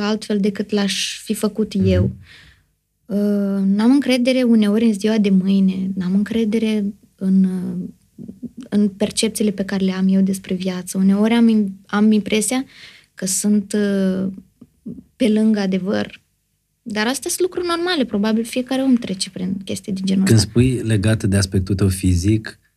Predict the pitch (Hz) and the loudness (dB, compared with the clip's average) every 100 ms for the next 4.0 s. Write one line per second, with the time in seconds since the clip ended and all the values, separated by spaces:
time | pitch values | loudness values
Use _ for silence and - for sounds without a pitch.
0 | _ _ - 113 90 87 82 78 78 - | _ _ -2 0 0 -2 -4 -2 -4 -6
1 | 73 80 80 _ _ _ _ _ _ _ | -10 -10 -12 _ _ _ _ _ _ _
2 | _ _ _ _ _ - - 226 285 359 | _ _ _ _ _ -18 -10 0 2 2
3 | 359 294 233 - _ 226 202 214 208 196 | 2 2 0 -2 _ -4 -2 -2 -4 -4